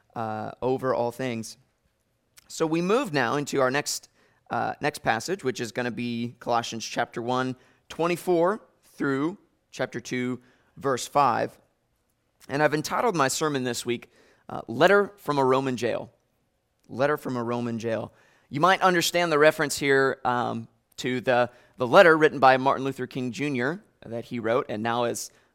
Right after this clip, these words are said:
um, been widely distributed, uh, read in many classrooms and many settings, Letter from a Birmingham Jail, where Martin Luther King Junior was writing this letter, uh, to kind of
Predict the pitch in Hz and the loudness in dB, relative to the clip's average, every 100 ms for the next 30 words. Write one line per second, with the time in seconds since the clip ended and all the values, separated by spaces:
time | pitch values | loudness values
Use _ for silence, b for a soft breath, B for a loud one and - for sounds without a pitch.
0 | _ 113 107 107 - 127 110 117 160 165 | _ -10 -8 -12 -8 -6 0 2 4 2
1 | 151 131 - 131 123 127 151 - - 113 | 0 -2 -2 -4 0 0 -2 -4 -12 -10
2 | 117 110 104 110 123 127 123 120 127 117 | -8 -10 -8 -2 0 0 0 -2 -4 -4
3 | - 147 156 160 151 156 117 117 127 117 | 2 4 4 0 -4 -4 -4 -4 -4 -6
4 | b b b - 147 135 156 - 101 131 | b b b -2 0 0 -2 -4 0 2
5 | 139 135 120 113 135 165 147 131 120 113 | 2 0 -6 -2 -2 0 -2 -4 -4 -4
6 | 113 117 202 _ _ _ _ _ _ _ | -4 -4 -6 _ _ _ _ _ _ _
7 | - - 123 139 139 135 - b b 151 | -20 -8 2 6 6 6 2 b b 6
8 | 196 196 170 165 165 143 139 220 170 147 | 8 6 0 -2 -4 -4 0 2 2 2
9 | 135 117 120 147 220 220 185 175 156 165 | 2 -2 6 8 8 4 0 -2 4 4
10 | 120 120 - b b b b 120 117 - | 4 0 -4 b b b b -12 -12 -10
11 | - 156 139 135 135 127 _ _ _ - | -4 0 2 0 -2 -6 _ _ _ -4
12 | 170 165 151 | 2 4 4